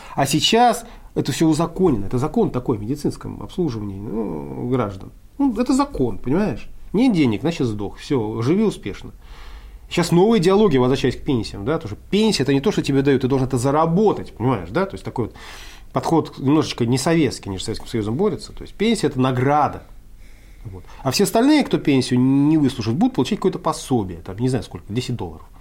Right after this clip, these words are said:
Ну, живи как хочешь. Вот. И далее, вот вишенка на торте – это судебная реформа, которая вступила в силу. Короче говоря, предположим,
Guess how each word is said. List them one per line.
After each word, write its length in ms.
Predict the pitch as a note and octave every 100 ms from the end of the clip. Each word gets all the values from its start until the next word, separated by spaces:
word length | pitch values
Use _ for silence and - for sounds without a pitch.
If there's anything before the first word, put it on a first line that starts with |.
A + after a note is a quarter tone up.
| - - - - - - -
Ну, 120 | C3
живи 140 | C3
как 180 | F3+ F3
хочешь. 360 | - F#2 - - - - - - - -
Вот. 260 | A2 F#2+ E2 - - - - - - - - - - - -
И 260 | F3+ F#3
далее, 720 | C3 A#2 F3+ A#3 A3 E3+ C#3+ C3
вот 340 | C#3 C#3 C#3
вишенка 420 | B2+ F3 D#3 C#3
на 100 | C#3
торте – 380 | C#3 F#3+ F3+ C3
это 120 | B2
судебная 640 | B2+ - B2+ A#2+ B2+ G2 F#2+
реформа, 400 | F#2 - - - - -
которая 220 | - G2+
вступила 360 | E2+ - F2 D#2
в 80 | -
силу. 240 | - - -
Короче 340 | D#3+ B3+ -
говоря, 340 | D#3+ D3 A#2 G2
предположим, 680 | F#3 F3 F3+ D3 G#2 F#2